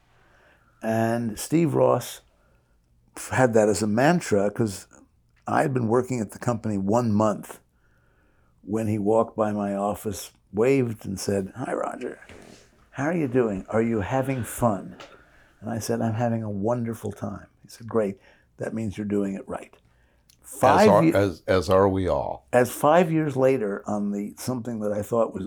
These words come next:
Speaker 1: of interest only to me and maybe the H R department, my fifth anniversary of joining the company, I got a handwritten note, "Dear Roger, are you still having fun? Signed, Steve."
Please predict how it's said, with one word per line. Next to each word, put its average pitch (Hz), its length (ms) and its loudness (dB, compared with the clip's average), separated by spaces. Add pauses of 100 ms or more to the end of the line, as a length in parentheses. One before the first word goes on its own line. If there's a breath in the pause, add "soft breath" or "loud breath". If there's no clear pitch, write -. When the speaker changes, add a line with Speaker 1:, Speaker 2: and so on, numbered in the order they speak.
Speaker 1:
of 101 240 -6 (160)
interest 123 380 -6 (420)
only 127 320 -2
to 101 100 -6
me 107 280 -6
and 101 120 -2
maybe 110 300 -2
the 101 220 -6
H 113 260 -2
R 107 220 0
department, 98 600 -6 (380 loud breath)
my 107 140 -6
fifth 143 340 0
anniversary 107 720 -2
of 101 140 -4
joining 104 340 -4
the 98 80 -6
company, 104 560 -4 (340 soft breath)
I 101 100 -14
got 107 180 -2
a 104 80 -2
handwritten 107 640 -4
note, 98 280 -6 (360)
"Dear 120 200 -4
Roger, 101 520 -6 (480)
are 101 100 -6
you 95 160 -6
still 120 380 -2
having 104 360 -6
fun? 87 500 -6 (300 soft breath)
Signed, 98 440 -8
Steve." - 540 -10